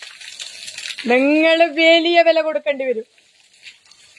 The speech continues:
നിങ്ങൾ ഈ സമൂഹത്തിനോട് വലിയ മറുപടി കൊടുക്കേണ്ടി വരും. പ്രായമായ രണ്ട് മക്കളെ മുന്നിലും എഴുപത്തെട്ട് വയസ്സായ ഒരു അമ്മേന്റെ മുന്നിലും നിങ്ങൾ വലിയ വില കൊടുക്കേണ്ടി വരും.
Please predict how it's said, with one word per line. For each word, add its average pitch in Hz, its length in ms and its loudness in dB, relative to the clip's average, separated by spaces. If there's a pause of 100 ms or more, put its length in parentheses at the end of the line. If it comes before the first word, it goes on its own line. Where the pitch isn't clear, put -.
(720)
നിങ്ങൾ 302 520 2
ഈ 339 100 4
സമൂഹത്തിനോട് 294 920 0
വലിയ 285 680 -2
മറുപടി 277 380 2
കൊടുക്കേണ്ടി 262 420 2
വരും. 202 240 2 (920)
പ്രായമായ 285 680 2
രണ്ട് 277 280 -4
മക്കളെ 269 540 -4
മുന്നിലും 269 440 -2 (540)
എഴുപത്തെട്ട് 277 580 4
വയസ്സായ 269 480 2
ഒരു 269 80 0
അമ്മേന്റെ 269 460 -2
മുന്നിലും 269 400 -8
നിങ്ങൾ 269 280 0
വലിയ 320 640 2
വില 320 180 4
കൊടുക്കേണ്ടി 277 440 -4
വരും. 214 200 -8